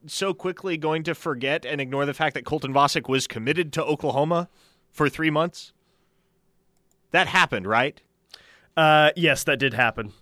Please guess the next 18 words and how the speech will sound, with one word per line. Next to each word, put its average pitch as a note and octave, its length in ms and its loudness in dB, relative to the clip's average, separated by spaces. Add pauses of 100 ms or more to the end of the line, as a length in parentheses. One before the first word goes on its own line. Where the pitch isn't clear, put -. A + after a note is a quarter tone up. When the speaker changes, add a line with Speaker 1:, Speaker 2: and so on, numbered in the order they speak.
(140)
Speaker 1:
Okay. C3 260 -4
I - 40 -2
just E2+ 60 -6
Speaker 2:
Brazilian F#3+ 460 6
Speaker 1:
wanna F#3 80 6
make - 100 -4
sure. G#3 180 2
Speaker 2:
Sooner, F3 220 4
is F3 300 2
O G3 140 6
U G#3 200 2
not G3 240 6
the F3 80 0
king F#3 440 4
of D3+ 240 0
having D#3 480 2
little D3 260 -2
brothers? B2 580 -2